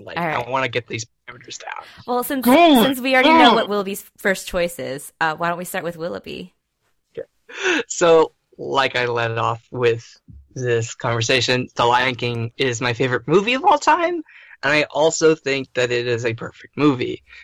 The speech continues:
Speaker 1: 'cause I think that the character of Simba's arc is so phenomenal and so relatable and so everything that I, and that I think you can't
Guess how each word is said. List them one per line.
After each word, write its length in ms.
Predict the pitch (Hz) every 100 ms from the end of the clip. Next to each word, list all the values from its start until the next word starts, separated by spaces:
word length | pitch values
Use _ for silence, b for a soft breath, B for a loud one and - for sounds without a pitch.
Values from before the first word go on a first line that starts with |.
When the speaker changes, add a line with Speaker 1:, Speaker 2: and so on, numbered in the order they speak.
| -
Speaker 1:
'cause 160 | 135
I 160 | 131 123
think 320 | 113 127 120
that 400 | 123 117 113 - _ _ _ _ _ _ _ _ _ -
the 140 | 147
character 720 | - 165 160 165 - 160 156
of 180 | 147 135
Simba's 520 | - 135 131 123 113 - _ _ _ 123
arc 360 | 117 117 - - b b _
is 200 | 131 120
so 280 | - 139 147
phenomenal 720 | - 135 120 117 120 113 113
and 140 | 123
so 240 | 113 151 156
relatable 680 | 151 131 117 110 98 104 107 - -
and 220 | 127 120
so 420 | - 139 139 135
everything 600 | 127 139 139 113 117 113
that 160 | 113 117
I, 160 | 117 117 _ _
and 480 | 127 123 120 117 113 _ _ -
that 180 | 135 127
I 100 | 123
think 280 | - 143 139
you 100 | 123
can't 480 | - 123 120 117